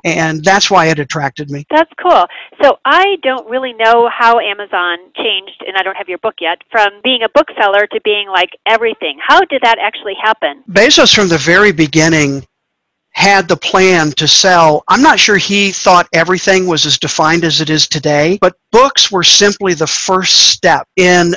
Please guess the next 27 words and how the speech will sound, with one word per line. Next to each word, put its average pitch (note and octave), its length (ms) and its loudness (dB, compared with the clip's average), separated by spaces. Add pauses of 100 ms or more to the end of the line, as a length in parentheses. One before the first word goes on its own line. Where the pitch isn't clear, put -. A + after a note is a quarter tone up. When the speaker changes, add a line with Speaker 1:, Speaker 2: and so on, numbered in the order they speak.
Speaker 1:
nineteen G3 640 0
ninety-five, F3 840 2
he G#3 180 -2
literally F#3 420 0
made E3 180 2
a D3+ 60 2
list D#3+ 500 2
of D3+ 200 -2
twenty A3 680 0
items, F3+ 640 0 (280)
books, - 380 2
music, F3 600 2
other F#3 340 2
things F3 420 0
that F3 140 0 (100)
could G#3+ 300 0
be G3 140 -4
sold F3+ 500 2
online. D#3 760 -4
And D3+ 160 -6
he E3 140 -8
settled C4 480 0
on F3 180 0
books E3 380 -4
as D#3 120 -4
the D3+ 120 -8
first - 500 -4